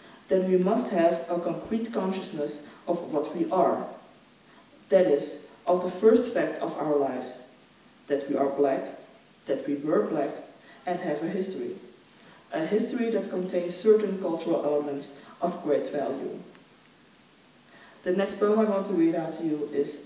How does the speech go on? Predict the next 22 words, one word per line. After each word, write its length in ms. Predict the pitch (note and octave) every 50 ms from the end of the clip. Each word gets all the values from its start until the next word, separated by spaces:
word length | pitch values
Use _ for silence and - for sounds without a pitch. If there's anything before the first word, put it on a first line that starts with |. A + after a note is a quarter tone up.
| - -
uh, 40 | D3+
Léon 340 | D3+ D3+ D#3 D#3 D#3 D3+
Damas, 280 | D#3 D3 C#3+ C#3+ C#3 - - - - - - - - - -
is 100 | - -
by, 200 | - D3 C#3+ C#3
uh, 920 | C#3 - - - - - - - - - D3 C#3+ C#3 C#3 - - - -
Léon 340 | D3+ D#3 D#3+ D#3+ D#3+ D3+ D3+
Damas. 440 | D3+ C#3+ C#3 C#3+ E3+ A3+ B3+ - - - - - - - - - - - - - -
It 100 | - -
is 100 | - -
about 280 | F3+ - F3 E3+ E3
the 60 | - F#3
rejection 640 | E3 D#3 - - F#3 F#3 F3+ - - F#3 F#3 -
of 180 | - - - -
assimilation. 880 | E3 D#3+ - E3+ D#3+ D#3+ D#3 D3 C#3+ C#3 C#3+ - - - - - - - - - - - - - - - - - -
It's 120 | - - -
called 400 | - - D3 D3 D3 - - -
Sord. 400 | - - F#3 F3 - - - - - - - - - - - - - - - - - - - - - - - - - - - - - - - - - - - - - - - - - - - - - - - - - -
J'ai 200 | - G#3 F#3 F3+
l'impression 580 | F#3+ G#3+ A3+ A3 A#3+ A#3+ A3+ - G#3 G3 F#3 F#3
d'être 240 | F#3 F3 E3+ F3 F3 F#3
ridicule 540 | F#3+ F3+ F#3 F#3 - - D3 C#3+ D3+ D#3+